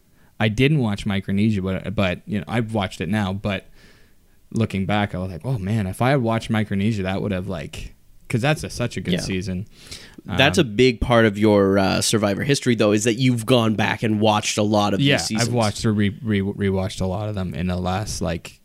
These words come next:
Speaker 1: year or two.
Speaker 2: Yeah.
Speaker 1: Um, I, well, I can't remember. I think it was Blood ver-, the second Blood versus Water I watched l-, live as it was happening when I was living with my friend who was into Survivor.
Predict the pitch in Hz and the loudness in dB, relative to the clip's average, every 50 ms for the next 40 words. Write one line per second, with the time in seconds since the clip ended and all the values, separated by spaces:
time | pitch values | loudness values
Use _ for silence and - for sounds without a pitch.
0 | _ _ _ - 98 95 95 95 92 95 - - 82 71 - - - - - - | _ _ _ -2 -2 0 0 0 -2 -4 -2 -4 -4 -4 -6 -8 -14 -20 -20 -20
1 | - - - - - - - 107 107 92 87 85 85 85 85 82 80 - - _ | -20 -20 -20 -20 -10 -4 0 0 2 0 0 -2 -4 -4 -6 -6 -8 -10 -14 _
2 | _ _ _ _ - 117 131 143 139 175 165 185 190 190 170 160 160 156 147 - | _ _ _ _ -2 0 0 0 2 2 4 4 4 4 2 -2 -4 -6 -6 -8
3 | - - - _ _ _ _ - - - - 180 - - - - - 175 190 214 | -12 -12 -18 _ _ _ _ -10 -8 -4 -2 -2 -2 -2 -4 -6 -4 -4 -2 0
4 | 220 220 196 156 - 113 110 117 123 127 117 123 - - 113 113 - - 113 104 | 0 0 -2 -2 -4 -4 -2 -2 -2 -2 -4 -4 -4 -2 -4 -4 -2 0 -2 -2
5 | 104 - 113 110 101 104 104 98 95 101 101 101 - 107 104 107 104 107 104 101 | -2 -2 -4 -2 -2 -2 -2 0 0 -2 -2 -2 -4 -4 -4 -2 -2 0 0 2
6 | 104 104 101 98 - - 92 95 98 101 101 101 101 101 - - - - - - | 0 0 0 -2 -4 -4 -2 -2 0 0 0 0 -2 -2 -4 -6 -10 -10 -8 -10
7 | - - _ _ _ _ _ _ _ _ - 107 110 - 95 104 107 107 107 104 | -10 -10 _ _ _ _ _ _ _ _ -4 -4 -2 0 0 2 2 4 4 2
8 | 107 101 104 95 - 101 101 98 98 95 90 - 92 85 85 - - 110 110 120 | 2 2 0 0 0 0 0 0 0 0 -2 -2 -2 -4 -4 -2 -2 0 2 2
9 | 131 143 160 165 - - - - - - _ _ _ _ _ - 104 101 95 95 | 2 2 0 -2 -4 -12 -20 -20 -20 -20 _ _ _ _ _ -2 0 2 2 2
10 | 92 95 95 - 104 101 98 92 95 98 95 95 95 - 95 92 92 - - - | 2 0 0 -2 0 -2 0 0 0 0 0 -2 -2 -2 -4 -4 -4 -4 -8 -8
11 | - 98 92 92 92 90 87 92 - - 92 92 90 87 87 87 90 - 113 113 | -4 -2 0 0 0 0 -2 -4 -4 -4 -2 -2 -2 -2 -2 -4 -4 -6 -6 -8
12 | 113 - 95 95 - 101 95 - 95 92 98 92 87 87 87 - 78 60 - | -8 -6 -6 -6 -6 -6 -8 -6 -6 -4 -4 -4 -4 -4 -4 -6 -6 -8 -10